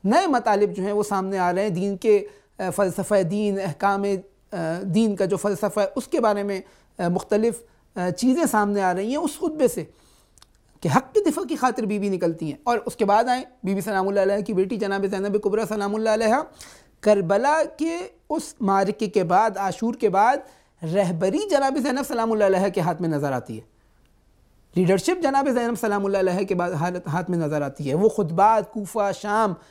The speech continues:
फिर और भी इस तरह की मिसालें मौजूद हैं। इमाम रज़ा अलैहिस्सलातु वस्सलाम की ज़िंदगी के अंदर उनकी बहन जनाब मासूमा कुम सलामुल्लाह अलैहा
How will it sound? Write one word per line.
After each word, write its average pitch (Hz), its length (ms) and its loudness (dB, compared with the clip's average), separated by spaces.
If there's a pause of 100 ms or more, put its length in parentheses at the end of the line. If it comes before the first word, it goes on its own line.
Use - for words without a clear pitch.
(180)
फिर 466 120 2
और 381 260 6
भी 480 100 -2
इस - 120 -4
तरह 359 180 -6
की 349 120 -6
मिसालें 208 340 -2
मौजूद 175 360 -4
हैं। 247 240 -6
इमाम 208 200 0
रज़ा 214 240 2
अलैहिस्सलातु 220 480 -4
वस्सलाम 208 440 -2
की 208 200 -2 (300)
ज़िंदगी 196 420 2
के 202 100 -4
अंदर 185 260 0
उनकी 202 280 -2
बहन 180 280 0
जनाब 180 260 -2
मासूमा 190 460 -4
कुम 262 200 -2
सलामुल्लाह 180 560 0
अलैहा 170 380 2